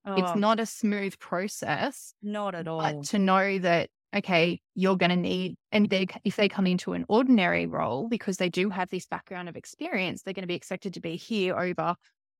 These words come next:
Speaker 1: what should we be looking at? What sort of place would be super amazing and flexible and support me in this new way that I wanna work?
Speaker 2: Yeah, the opra thing is something that needs to be addressed. So it was actually something that came up, a dip,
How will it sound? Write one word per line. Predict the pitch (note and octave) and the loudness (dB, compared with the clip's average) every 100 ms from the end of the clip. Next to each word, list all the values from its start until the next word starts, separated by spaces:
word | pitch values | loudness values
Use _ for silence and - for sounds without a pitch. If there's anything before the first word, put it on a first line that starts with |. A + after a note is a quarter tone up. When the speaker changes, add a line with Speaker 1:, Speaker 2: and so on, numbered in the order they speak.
| _ - | _ 0
Speaker 1:
what | A#3+ - | 0 0
should | D#4+ | -4
we | E4+ | -4
be | A3+ | -4
looking | F3 - - | -6 -10 -10
at? | B2+ - | -10 -10
What | - A3 | -6 -6
sort | - C4 | -4 -6
of | B3+ | -2
place | C4+ A#3+ - | -2 -2 -2
would | G#3 | -6
be | G3 | -6
super | F#3 - F3+ F3 | -6 -8 -8 -8
amazing | E3+ E3 F3 | -6 -8 -10
and | F3 E3 | -14 -12
flexible | - - F#3 F3 | -12 -12 -14 -12
and | E3+ | -12
support | G#3 - F3+ - | -12 -10 -8 -6
me | E3 | -6
in | - F3 F3 F3+ - | -6 -8 -8 -8 -8
this | F3+ | -6
new | F#3+ F3 | -4 -4
way | F3+ E3 | -6 -6
that | D3+ | -8
I | - | -10
wanna | - - | -12 -16
work? | - - - _ _ _ | -14 -16 -16 _ _ _
Speaker 2:
Yeah, | F3 E3 - - | -16 -14 -12 -8
the | G3+ G#3 | -2 2
opra | C4 - A#3 | 2 0 -8
thing | - E3+ D#3 G#3 D4 - - | -6 -6 -4 -6 -8 -10 -12
is | D#3+ | -10
something | - F3 F3 D#3+ | -8 -8 -10 -12
that | |
needs | F3 F3 E3+ - | -14 -14 -18 -18
to | E3+ | -12
be | - D#2 - | -10 -10 -14
addressed. | D#3 - - - - | -16 -18 -18 -20 -20
So | - E3+ | -10 -8
it | |
was | D#3+ G3+ | -4 -6
actually | G#3+ C#4+ | -6 -8
something | C4+ B3+ | -8 -6
that | A3 - | -6 -8
came | - F#3 | -10 -10
up, | F3 | -10
a | F3 | -12
dip, | - F#3+ | -12 -12